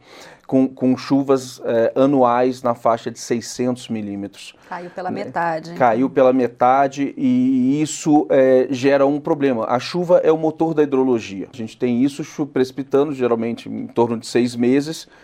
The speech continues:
Speaker 1: e seis meses de seca. Esse período de seca tá se estendendo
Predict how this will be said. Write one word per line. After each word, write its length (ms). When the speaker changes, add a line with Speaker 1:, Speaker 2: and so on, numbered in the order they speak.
Speaker 1:
e 200
seis 280
meses 380
de 140
seca. 500
Esse 260
período 440
de 120
seca 480
tá 200
se 120
estendendo 680